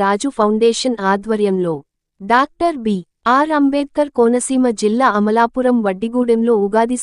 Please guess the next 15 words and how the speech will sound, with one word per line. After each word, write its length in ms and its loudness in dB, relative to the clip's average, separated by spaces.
సేవా 280 2
వేడుకలు 500 0
తెలుగువారి 640 0
నూతన 340 0
సంవత్సరం 580 0
విశ్వావసులోనికి 1040 -2
అడుగు 300 -2
పెడుతున్న 400 0
సందర్భంగా 600 0
సాయి 320 0
సత్యనారాయణ 760 0
రాజు 320 -2
ఫౌండేషన్ 640 0
ఆధ్వర్యంలో 560 0
నిరుపేద 400 0